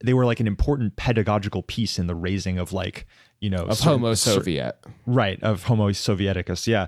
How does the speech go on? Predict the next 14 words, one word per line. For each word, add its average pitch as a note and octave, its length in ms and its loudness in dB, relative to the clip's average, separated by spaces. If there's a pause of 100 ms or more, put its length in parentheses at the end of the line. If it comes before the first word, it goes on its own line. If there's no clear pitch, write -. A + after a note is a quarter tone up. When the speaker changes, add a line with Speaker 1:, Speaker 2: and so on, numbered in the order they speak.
(140)
Speaker 2:
Right, C#2 240 -4
Speaker 1:
Like C3+ 220 2
Speaker 2:
right. - 80 -10
Speaker 1:
the, A#2+ 340 0 (920)
so C3 240 2
the, A#2 420 2 (320)
you B2 80 2
know, G#2+ 120 4
the, A2 160 0 (180)
the A2 40 -6
Chinese, B2 680 -2
um, F#2 580 -2 (580)
Chinese C3 280 0
publishing G#2 600 -2